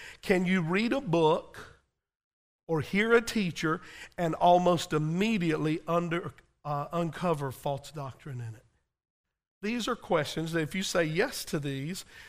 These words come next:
then the gift of discernment, or, or discernment rather, supernatural discernment, second level, is functioning in your life, and possibly third level, gift of discernment.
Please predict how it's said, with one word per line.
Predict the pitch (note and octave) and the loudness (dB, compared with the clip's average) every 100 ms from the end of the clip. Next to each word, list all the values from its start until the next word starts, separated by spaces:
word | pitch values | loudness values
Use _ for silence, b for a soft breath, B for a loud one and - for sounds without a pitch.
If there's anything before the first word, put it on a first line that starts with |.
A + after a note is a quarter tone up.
| B B B B _ _ - | B B B B _ _ -2
then | E3 F#3 | 0 2
the | E3 | 0
gift | C#3+ G#3+ - | -2 -4 -2
of | G3+ | -6
discernment, | F3 - F3 E3+ - | -4 -2 0 0 -2
or, | F3 D#3+ B2+ D3 | -2 -2 -2 -6
or | F3 D#3+ | -2 -2
discernment | C#3+ - C#4 B3 F3+ D#3+ | -2 0 2 2 -2 -2
rather, | D3 C#3+ E3 E3 B | -2 0 -2 -4 B
supernatural | - G#3+ F3+ F3 A#3 A#3+ D#3+ | -4 -2 2 4 2 0 -4
discernment, | C#3 - D3 C#3+ F#3 | -4 -4 -4 -4 -4
second | - F3+ F3+ F3 | -2 -2 -2 -4
level, | D#3+ C#3 C#3+ E3+ - b b D3 | -2 -2 -2 -6 -12 b b -10
is | - | 2
functioning | F#3+ F#3+ - F#3 F3+ | 2 4 0 2 2
in | F3+ | 2
your | F#3 | 4
life, | D#3+ D#3+ - | 6 4 4
and | C#3+ C#3+ | -4 -2
possibly | - D4 - F#3 D#3+ E3+ F3+ B | 0 0 0 0 2 0 -2 B
third | - D4 G3 | 2 2 2
level, | D3 B2 A#2 - _ b b b C#3 | -2 -4 -12 -18 _ b b b -4
gift | A#3 C#3 - D#3+ | -2 -2 -2 -6
of | C3 | -6
discernment. | C#3 - C3+ A#2+ A#2 | -8 -6 -8 -8 -16